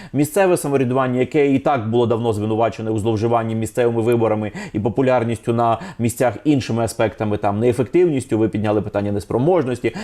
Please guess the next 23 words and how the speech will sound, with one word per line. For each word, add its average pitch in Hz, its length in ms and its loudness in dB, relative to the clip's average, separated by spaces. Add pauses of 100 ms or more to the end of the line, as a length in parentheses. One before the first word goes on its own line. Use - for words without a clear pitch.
(100)
можна 123 220 0
ще 127 120 -2
підняти 113 320 -2
питання 110 360 -2
корупційності 143 920 0 (180)
і 139 100 0
так 131 160 0
далі. 131 200 2
Цим 160 380 2
успішно 160 460 0
користуються 131 640 2
представники 123 500 0
вертикалі 120 460 0
в 107 60 0
претензіях 113 520 0
до 110 80 0
місцевого 156 460 2
самоврядування. 135 480 -4 (260)
Місцеве 160 320 2
самоврядування 110 640 0 (220)
не 131 140 4
зупиняється 123 540 2
нагадувати 107 760 0